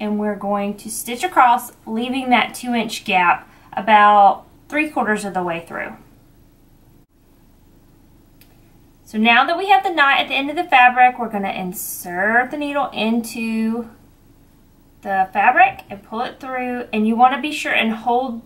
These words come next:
this right here, because if you just keep pulling, then the thread will come out of the needle. So you gotta be sure that you have a hold of that.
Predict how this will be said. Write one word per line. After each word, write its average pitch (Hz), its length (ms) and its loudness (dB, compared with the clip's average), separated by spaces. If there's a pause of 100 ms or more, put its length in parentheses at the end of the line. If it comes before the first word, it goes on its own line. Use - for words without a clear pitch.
this 247 240 -6
right 240 180 2
here, 294 540 -2 (200)
because 226 880 0
if 233 180 -6
you 233 120 -2
just 233 240 -6
keep - 280 -14
pulling, 302 600 -2
then 220 160 -2
the 208 80 -2
thread 220 240 0
will 214 60 0
come 208 240 -6
out 190 140 0
of 180 100 -8
the 170 100 -10
needle. 165 480 -12
So - 140 -18
you 175 100 -10
gotta 190 220 -8
be 208 80 -6
sure 220 180 -8
that 196 180 -8
you 196 60 -12
have 185 120 -6
a - 20 -12
hold 180 220 -8
of 165 80 -12
that. 160 320 -6